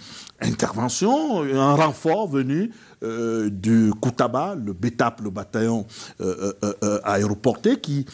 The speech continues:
est à un jet de pierre de cette, euh, localité-là, on parle de, d'environ trente, quarante-cinq minutes, aurait pu, euh, apporter, euh, une aide à ces, euh, jeunes qui,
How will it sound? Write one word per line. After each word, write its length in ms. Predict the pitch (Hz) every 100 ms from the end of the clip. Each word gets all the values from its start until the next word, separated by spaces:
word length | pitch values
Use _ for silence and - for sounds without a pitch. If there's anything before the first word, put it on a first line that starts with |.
| - - -
est 260 | 127 123 -
à 260 | 117 113 147
un 80 | 147
jet 380 | 113 147 127
de 120 | 104 113
pierre 520 | - 135 127 107 90 87
de 180 | 110 104
cette, 500 | - - 113 110 -
euh, 560 | 104 - - - 95 90
localité-là, 720 | 101 - 107 101 131 123 160
on 80 | 110
parle 340 | 123 117 107
de, 140 | 98 92
d'environ 400 | 101 95 107 110
trente, 240 | 123 113
quarante-cinq 640 | 117 107 107 - 123 123
minutes, 380 | 113 123 226 - - - -
aurait 240 | 139 156
pu, 320 | 160 185 196 - - - - 120
euh, 400 | 117 117 117 110 -
apporter, 640 | 113 143 - 226 285 196
euh, 80 | 113 107 - 113 98 101 - - - - -
une 180 | 135 135
aide 260 | 247 180 - - - - -
à 120 | 110
ces, 420 | - 143 127 123 113
euh, 120 | 107
jeunes 480 | 92 135 127 117 107
qui, 360 | - 123 113